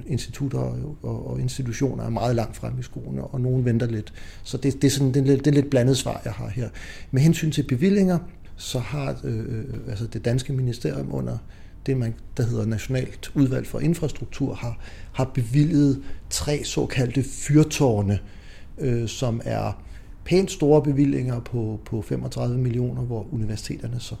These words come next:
kommer med ekstra femogtredive millioner til hver. Øh, så det, det er en ordentlig sjat penge, og det bruger vi så inden for, inden for de tre fyrtårne, der er, øhm,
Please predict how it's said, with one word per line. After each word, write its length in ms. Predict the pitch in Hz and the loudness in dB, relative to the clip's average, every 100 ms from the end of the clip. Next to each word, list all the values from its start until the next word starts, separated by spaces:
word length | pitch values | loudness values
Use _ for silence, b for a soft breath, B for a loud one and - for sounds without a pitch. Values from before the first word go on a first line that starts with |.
| - | -8
kommer 240 | 127 104 | -6 -6
med 120 | 107 | -2
ekstra 240 | 143 - 160 | -2 0 0
femogtredive 540 | 139 113 - 110 117 | 0 0 -4 -4 -2
millioner 400 | 117 107 107 107 - | -2 -2 -4 -6 -10
til 160 | - 113 | -4 0
hver. 360 | 107 151 139 b b b b b b - - | 4 4 2 b b b b b b -12 -6
Øh, 200 | 120 117 | -4 -4
så 120 | - - | -10 -6
det, 200 | 143 139 | -6 -2
det 80 | 143 | -2
er 40 | |
en 60 | 139 | -2
ordentlig 340 | 143 156 165 | -4 -4 -6
sjat 200 | - 123 | -6 -6
penge, 360 | - 123 127 131 | -6 -4 -4 -6
og 100 | - | -6
det 120 | 143 131 | -6 -6
bruger 340 | - 127 135 | -2 2 2
vi 100 | 127 | 2
så 160 | 123 120 | -2 -4
inden 300 | 127 127 127 | 0 0 -2
for, 240 | 117 101 b b - | -4 -6 b b 0
inden 160 | 135 | 2
for 100 | 135 | 2
de 140 | 127 131 | 0 -2
tre 280 | - - - | -4 -6 -4
fyrtårne, 560 | 135 123 - 123 120 117 | -2 -2 -2 -4 -4 -6
der 140 | 113 | -8
er, 200 | 120 107 - B B B B B - 120 | -6 -6 -8 B B B B B -10 -6
øhm, 340 | 113 107 107 | -4 -2 -4